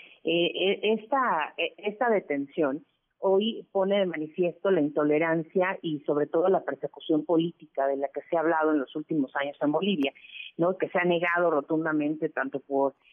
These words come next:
el, el expresidente Evo Morales como por el actual presidente boliviano. Y en realidad esto abre la puerta para que, eh, ante una indefinición de la situación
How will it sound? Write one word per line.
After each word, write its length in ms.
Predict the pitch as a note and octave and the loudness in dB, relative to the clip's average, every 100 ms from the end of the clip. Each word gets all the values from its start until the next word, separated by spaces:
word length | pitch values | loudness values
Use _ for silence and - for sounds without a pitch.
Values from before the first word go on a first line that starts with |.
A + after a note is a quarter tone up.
| _ | _
el, 320 | - C#3+ C3+ C#3 | 0 0 0 2
el 180 | C#3+ C#3+ | 2 2
expresidente 880 | C#3 - D3 D3+ D3+ D#3 E3 D3 | 0 -4 -2 0 0 2 2 2
Evo 180 | D3+ D3+ | 2 2
Morales 480 | D#3+ E3+ D#3+ E3 F#3 | 2 2 0 -4 -6
como 280 | - D3+ E3 | -4 -2 -2
por 240 | - D3 | -2 0
el 100 | C3+ | 0
actual 320 | C3 - D3+ D3 | -4 -4 -4 -2
presidente 640 | E3+ - C#3 C#3 D3 C#3 - - _ | -4 -2 -2 0 0 -2 -4 -20 _
boliviano. 460 | - B2+ D3 C#3+ C#3 | -6 -2 0 2 2
Y 100 | D#3 | 4
en 120 | D3+ | 4
realidad 500 | D#3 D#3+ E3+ F3 G3 - - - | 2 2 2 2 -2 -8 -20 -6
esto 400 | E3+ F3+ F3+ F#3+ | 0 0 2 2
abre 220 | D#3+ F3+ | 2 2
la 160 | F#3 C#3 | 0 -2
puerta 340 | E3+ D#3 D#3 | -2 -2 -2
para 300 | G3 D3+ C#3+ | -4 -4 -4
que, 380 | C3+ D3 C#3+ C#3+ | -6 -6 -6 -4
eh, 400 | C#3 C#3+ C#3+ C3+ - D#3 | -4 -2 0 -2 -2 -4
ante 240 | D#3 D#3+ | -2 -2
una 200 | D#3+ F3+ | 0 -2
indefinición 800 | F#3 F3 - C#3+ C#3+ - F#3 F3 | -4 -4 -4 -2 -4 -2 0 2
de 100 | E3 | 2
la 120 | C3 - | -2 -4
situación 560 | _ - - E3+ E3 | _ -14 -4 0 0